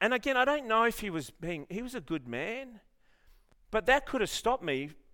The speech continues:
I don't know. You know, there was nothing in the Bible that says, "Don't wear a bright shirt to church." But, but it could have stopped me, couldn't it? And so that is, that's an obvious example. But how are we getting, are there ways?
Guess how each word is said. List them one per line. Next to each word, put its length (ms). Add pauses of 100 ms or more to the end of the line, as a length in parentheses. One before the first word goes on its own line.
(120)
I 100
don't 220
know. 120 (140)
You 120
know, 100
there 80
was 140
nothing 220
in 60
the 80
Bible 320
that 80
says, 200
"Don't 220
wear 180
a 40
bright 260
shirt 240
to 60
church." 380 (1300)
But, 400
but 240 (320)
it 140
could 140
have 100
stopped 240
me, 100
couldn't 280
it? 100 (800)
And 120
so 260
that 240
is, 260
that's 240
an 80
obvious 380
example. 340
But 160
how 320
are 40
we 160
getting, 360
are 160
there 120
ways? 680